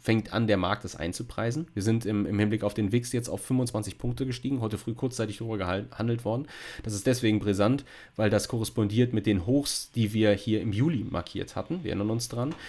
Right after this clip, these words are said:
Ähm, und wir haben eventuell noch einiges an Volatilität, die einzupreisen ist, Absicherung, die zu kaufen ist,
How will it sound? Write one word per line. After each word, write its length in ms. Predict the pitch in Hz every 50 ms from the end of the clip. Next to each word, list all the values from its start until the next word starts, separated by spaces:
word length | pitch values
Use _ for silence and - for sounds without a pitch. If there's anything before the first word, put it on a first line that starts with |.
| - - - - -
Ähm, 300 | - 104 104 107 107 110 - -
und 240 | 131 120 120 - - - - - - _ _ _ _
wir 200 | - 110 107 98
haben 200 | 107 110 135 139 -
eventuell 440 | 120 98 104 110 120 123 135 127 131
noch 220 | 120 104 - -
einiges 340 | - 113 131 143 143 135 -
an 140 | - 113 104
Volatilität, 920 | 110 110 110 107 - - 113 104 101 - - 110 107 123 - - - - - _ _ _ _ _ _ _ _ _ _ _ _ _ - - - - _ _ _ _ _ _ _ _ _ _ _ _ _ - -
die 160 | 107 - - - - - _ _ _ _ _
einzupreisen 800 | - 123 131 123 - 127 120 - - 95 95 101 92 90 92 -
ist, 400 | - - 190 - - - - - _
Absicherung, 480 | - - - - 123 117 - 120 117 107
die 100 | 117 107
zu 140 | - - 117
kaufen 420 | - - 107 104 104 - 98 -
ist, 300 | - - 160 - - -